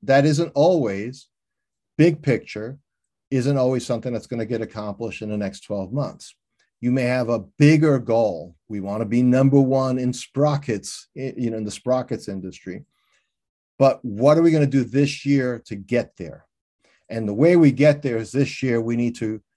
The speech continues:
grow twenty percent, or this year we need to land a significant aerospace client. You see, that's how, that's how you make it measurable in the, in the one-year time horizon, yet it's still connected to an overarching strategic goal you might have.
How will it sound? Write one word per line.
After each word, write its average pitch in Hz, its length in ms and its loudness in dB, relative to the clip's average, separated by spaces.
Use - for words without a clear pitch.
grow 120 220 0
twenty 113 300 -4
percent, 101 540 -10
or 104 140 -6
this 120 280 -2
year 120 140 -4
we 110 140 -4
need 110 260 -6
to 113 260 -4
land 120 520 2
a 104 80 -4
significant 113 680 -4
aerospace 113 760 0
client. 87 520 -8
You 107 140 -6
see, 123 160 -6
that's 127 260 0
how, 120 320 0
that's 147 180 2
how 165 80 2
you 147 120 2
make 131 220 0
it 139 80 -4
measurable 120 760 -2
in 117 180 -2
the, 101 320 -2
in 117 140 -4
the 107 100 0
one-year 127 400 2
time 147 400 -2
horizon, 98 720 -4
yet 127 320 4
it's 120 140 -6
still 151 200 0
connected 117 600 -2
to 113 200 -2
an 110 200 -2
overarching 113 800 0
strategic 101 640 -10
goal 98 200 -4
you 95 120 -6
might 85 240 -10
have. 85 260 -14